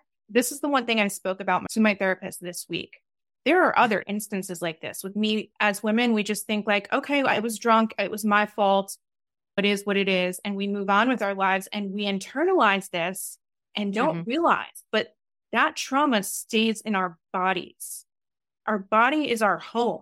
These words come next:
Speaker 1: and we were violated.
Speaker 2: Yes.
Speaker 1: And it stays with us and it comes out in so many different ways.
Speaker 2: Yep.
Speaker 1: I would like maybe you to explain to women who think like, "I, no, it's fine. I was drunk. I,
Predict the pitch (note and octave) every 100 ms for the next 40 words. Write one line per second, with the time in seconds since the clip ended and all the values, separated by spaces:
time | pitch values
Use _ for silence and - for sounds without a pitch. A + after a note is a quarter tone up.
0 | - A3+ A3 A3+ B3+ A3 - G3 C4+ G3+
1 | E3 E3+ E3+ _ _ F3 E3+ D#3+ - _
2 | _ _ _ _ _ _ _ G#3+ A3 A3
3 | - - B3+ D#4 G#3+ F3 F3+ G3+ G#3 -
4 | A#3 A#3 A#3 A3 G3 - A#3 C#4 D#4 B3+
5 | A#3+ G#3+ F#3+ E3+ G#3+ - - - _ _
6 | - G3+ B3 _ _ _ _ A3 B3+ D#4
7 | C4+ C4 - C4 A#3 A#3 G3+ A#3+ A#3+ B3
8 | - - A3+ A3 - B3 A#3+ A3+ A#3 A#3
9 | _ _ _ _ - - A#3 A3 A3 -
10 | G#3+ G#3+ A3 A3 A3 A3 A3 A3 G#3+ G#3
11 | - G#3+ B3+ A3 F#3+ - A#3+ G3 - G#3
12 | G3 - A#3 A#3 A#3 - G3+